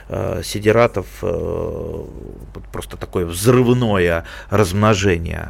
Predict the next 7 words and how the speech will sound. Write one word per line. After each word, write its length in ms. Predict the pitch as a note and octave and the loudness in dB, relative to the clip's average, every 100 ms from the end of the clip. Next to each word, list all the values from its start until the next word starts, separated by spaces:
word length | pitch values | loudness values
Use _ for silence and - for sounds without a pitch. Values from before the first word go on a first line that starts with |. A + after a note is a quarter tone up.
| F#2+ | -10
Это 220 | - E2+ | -8 -6
значит, 320 | F2 B2+ - | -4 -6 -6
почва 460 | - C#3+ - F2 D#2 - - - - - - - - - - | 0 0 0 -4 -4 -8 -14 -14 -14 -14 -12 -12 -10 -12 -4
оз-, 180 | B2+ G#2+ | -2 2
и 100 | - | 4
оздоравливается, 1400 | A2+ G#2 A#2 C#3 C#3 A2 F#2 F2+ F2+ - - F2+ F2 E2 | 4 6 6 6 4 2 0 -2 -4 -6 -6 -4 -4 -4
и 480 | - A2 A2 G#2 | -6 -4 -2 -2